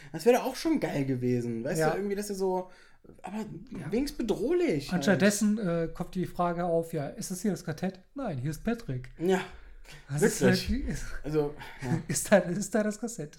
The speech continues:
Speaker 2: „Nein, hier ist Patrick.“
Speaker 1: Ja.
Speaker 2: Ja.
Speaker 1: Naja. Okay.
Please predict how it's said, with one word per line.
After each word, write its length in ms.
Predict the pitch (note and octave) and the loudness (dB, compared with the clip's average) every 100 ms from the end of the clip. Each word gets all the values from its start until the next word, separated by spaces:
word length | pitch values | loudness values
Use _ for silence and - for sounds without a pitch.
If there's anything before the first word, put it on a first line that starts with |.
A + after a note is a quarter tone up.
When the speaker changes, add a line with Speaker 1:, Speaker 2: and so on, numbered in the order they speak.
| - | -14
Speaker 2:
„Nein, 180 | B2+ C3+ | -10 -8
hier 120 | F#3 | -10
ist 120 | - | -10
Patrick.“ 420 | D3+ - B2+ - - | -10 -10 -12 -12 -6
Speaker 1:
Ja. 260 | C3 B2 - - - - - | -2 -2 -6 -20 -20 -14 -6
Speaker 2:
Ja. 440 | E3+ E3 D#3 D3 C3 B2 | -2 0 0 -2 -4 -6
Speaker 1:
Naja. 320 | A#2 G#2 G#2 - - - - - - - - - - - - - - - - - - - | -4 -4 -6 -8 -6 0 0 0 -2 -2 -2 0 -2 -2 -4 -4 -4 -6 -10 -10 -10 -4
Okay. 420 | E3+ E3 C#3 A#2 | -4 0 2 2